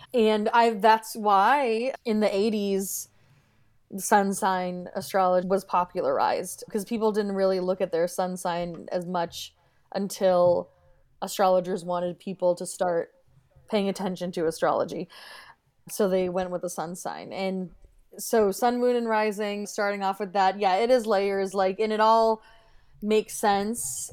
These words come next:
And, and also, this is just a key for interpretation, is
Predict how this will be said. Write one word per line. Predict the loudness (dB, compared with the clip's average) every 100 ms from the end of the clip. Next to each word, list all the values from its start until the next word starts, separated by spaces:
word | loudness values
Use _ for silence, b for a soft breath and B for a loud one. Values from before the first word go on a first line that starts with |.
| -6
And, | -2 0 0 0 -4 -6 -6 -8 -10 -14 _ _ _ _ _ _ _ _ _ _ _ _ _ _
and | 0 6
also, | 6 6 2
this | 4 0 0
is | -6 -6
just | -8 -4 -2
a |
key | -2 -2 -4
for | 0 -2
interpretation, | -2 -2 -2 -4 2 2 4 0 -2 -4 b b b b b b 0
is | 2 4 2 -2 -8 -12 -12